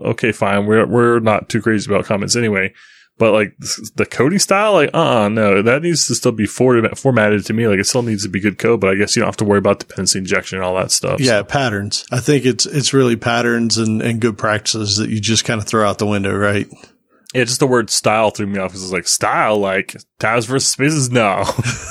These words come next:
Speaker 1: You can never let that go. You let that demon in and it's never going back out.
Speaker 2: <laughs> Uh,
Speaker 1: So they also mentioned, uh, the higher level tool you use, the better.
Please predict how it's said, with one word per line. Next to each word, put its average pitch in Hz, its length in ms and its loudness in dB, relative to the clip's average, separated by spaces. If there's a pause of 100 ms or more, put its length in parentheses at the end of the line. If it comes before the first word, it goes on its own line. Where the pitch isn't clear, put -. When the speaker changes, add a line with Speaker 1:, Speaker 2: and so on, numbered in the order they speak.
(800)
Speaker 1:
You 139 100 -2
can 120 220 0
never 123 260 2
let 107 220 4
that 101 200 2
go. 101 220 2
You 120 180 0
let 143 200 2
that 117 180 2
demon 120 300 0
in 117 180 0
and 101 100 -2
it's - 220 -8
never 107 420 0
going 101 220 -4
back 95 180 -2
out. 98 260 -2
Speaker 2:
<laughs> - 40 4 (1200)
Uh, 123 320 -8 (1900)
Speaker 1:
So 117 320 0
they 117 100 4
also 127 220 2
mentioned, 113 360 -4
uh, 104 100 2
the 104 100 0
higher 147 280 0
level 143 200 0
tool 127 240 -2
you 117 80 -6
use, 110 280 -4
the - 80 0
better. 101 420 0